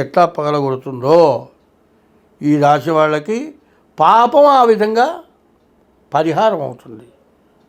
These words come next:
ఏ టైంలో చేయాల్సింది ఆ టైంలో చేయాలి, ఏ వయస్సులో చేయాల్సింది ఆ వయస్సులో చేయాలి. వయస్సులో యవ్వనంలో వివాహం చేసుకున్న వాడికి మంచి సంతానం కలుగుతుంది. యవ్వనంలో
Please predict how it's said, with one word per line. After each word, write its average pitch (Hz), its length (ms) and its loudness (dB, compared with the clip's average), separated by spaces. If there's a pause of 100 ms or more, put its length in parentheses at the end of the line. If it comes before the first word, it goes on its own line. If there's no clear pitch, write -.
(1160)
ఏ 156 160 4 (200)
టైంలో 226 340 2 (160)
చేయాల్సింది 190 540 2
ఆ - 20 2 (100)
టైంలో 151 280 -6 (120)
చేయాలి, 120 360 -4 (920)
ఏ 165 160 4 (120)
వయస్సులో 220 400 4 (140)
చేయాల్సింది 190 600 2
ఆ 156 100 4
వయస్సులో 160 360 -4 (100)
చేయాలి. 123 360 -6 (1000)
వయస్సులో 175 500 2 (340)
యవ్వనంలో 254 540 2
వివాహం 240 320 2 (100)
చేసుకున్న 208 440 -6
వాడికి 208 360 -2 (920)
మంచి 147 400 -4 (100)
సంతానం 185 520 0
కలుగుతుంది. 131 500 -8 (1000)
యవ్వనంలో 214 600 4